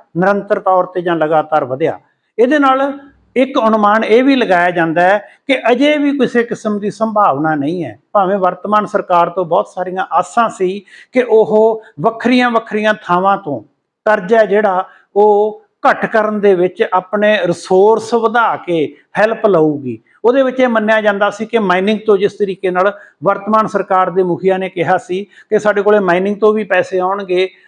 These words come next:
ਅਸੀਂ ਟੈਕਸ ਦੇ ਵਿੱਚੋਂ ਵੀ ਪੈਸੇ ਬਚਾਵਾਂਗੇ, ਕਰਪਸ਼ਨ ਘੱਟ ਕਰਕੇ ਪੈਸੇ ਬਚਾਵਾਂਗੇ ਤੇ ਉਹਦੇ ਨਾਲ ਪੰਜਾਬ ਦੀ ਜਿਹੜੀ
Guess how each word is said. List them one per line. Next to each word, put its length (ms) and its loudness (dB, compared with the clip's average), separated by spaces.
ਅਸੀਂ 220 0
ਟੈਕਸ 280 0
ਦੇ 120 2
ਵਿੱਚੋਂ 280 0
ਵੀ 120 -4
ਪੈਸੇ 340 -2
ਬਚਾਵਾਂਗੇ, 600 0
ਕਰਪਸ਼ਨ 440 -2
ਘੱਟ 140 -6
ਕਰਕੇ 340 -2
ਪੈਸੇ 340 -4
ਬਚਾਵਾਂਗੇ 720 -2
ਤੇ 80 2
ਉਹਦੇ 300 2
ਨਾਲ 180 0
ਪੰਜਾਬ 520 0
ਦੀ 80 -10
ਜਿਹੜੀ 340 -4